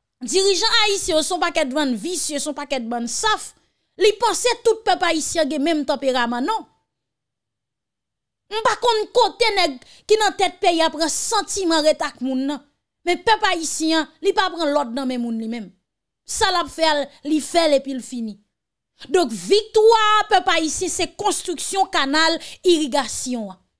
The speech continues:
Rete focus, konstwi kanal nou pandan n ap veye trèt yo. E tande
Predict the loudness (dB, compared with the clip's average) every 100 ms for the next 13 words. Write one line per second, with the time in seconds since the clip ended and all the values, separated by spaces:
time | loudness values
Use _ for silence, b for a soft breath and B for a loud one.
0 | _ _ _ _ _ _ _ _ _ _
1 | _ _ _ _ _ _ _ _ _ -2
2 | 2 2 2 -2 0 0 0 -2 -4 -4
3 | -6 -10 _ _ _ -2 0 0 2 4
4 | 4 2 0 2 2 2 2 2 -2 0
5 | 0 0 -4 -6 -8 -18 _ _ _ _
6 | _ _ _ _ _ _ _ _ -4 2
7 | 4